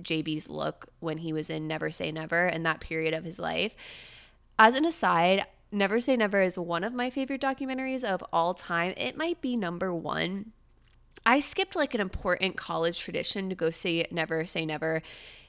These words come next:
at the movie theater in college. Like, I drove myself to the movie theater to go see it,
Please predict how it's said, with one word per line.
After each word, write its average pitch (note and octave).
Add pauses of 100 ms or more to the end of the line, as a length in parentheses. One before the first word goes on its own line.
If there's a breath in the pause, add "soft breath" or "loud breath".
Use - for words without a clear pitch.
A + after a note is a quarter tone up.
(100)
at E3
the F3+
movie D#3+
theater F3+
in D#3+
college. E3 (220)
Like, E3
I F3+
drove E3+
myself F#3
to -
the E3+
movie D#3
theater F#3+
to F#3
go E3
see -
it, -